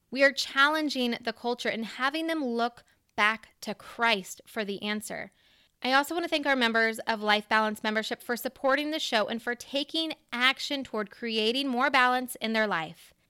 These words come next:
Inside Life Balance membership, we have the library of online courses to help you create systems in your life, plus a ton of videos,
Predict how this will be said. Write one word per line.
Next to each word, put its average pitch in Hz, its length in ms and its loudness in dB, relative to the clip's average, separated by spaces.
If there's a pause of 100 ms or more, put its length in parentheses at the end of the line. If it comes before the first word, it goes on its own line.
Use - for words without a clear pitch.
(140)
Inside 277 480 4
Life 247 180 2
Balance 240 320 2
membership, 226 480 -2
we 226 140 -6
have 226 160 0
the 226 100 0
library 214 540 4
of 202 100 -4
online 208 360 2
courses 240 500 -4
to 214 100 -4
help 214 200 -6
you 220 100 -8
create 214 500 -2
systems 247 560 0
in 226 200 -2
your 196 120 2
life, 185 480 -2
plus 262 180 -2
a 240 60 -2
ton 262 200 -2
of 240 100 0
videos, 247 680 0